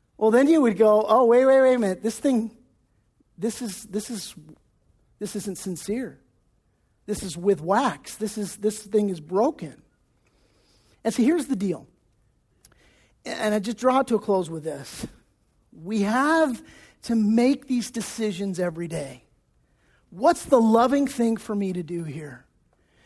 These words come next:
And, and it, and it has a twofold application, the urgency of why we need to do that. The first is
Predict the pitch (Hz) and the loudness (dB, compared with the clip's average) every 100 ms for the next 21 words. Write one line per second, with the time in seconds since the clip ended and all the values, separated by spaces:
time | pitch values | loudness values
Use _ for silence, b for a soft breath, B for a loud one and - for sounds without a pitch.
0 | b b b - 254 269 254 240 247 247 | b b b 2 2 2 2 2 2 0
1 | 226 226 208 269 214 - 285 320 320 311 | 0 2 2 0 0 0 2 2 2 2
2 | 269 247 247 233 233 233 226 - 185 170 | 6 4 2 -2 2 2 2 -4 -8 -8
3 | - b - 226 233 240 202 214 - 196 | -14 b -8 0 4 4 2 -4 -2 -2
4 | 175 185 190 190 185 160 156 156 139 - | 0 2 2 0 -6 -8 -12 -12 -12 -14
5 | b b _ - 277 330 277 240 220 220 | b b _ -2 2 2 0 2 4 2
6 | 214 - | -2 -8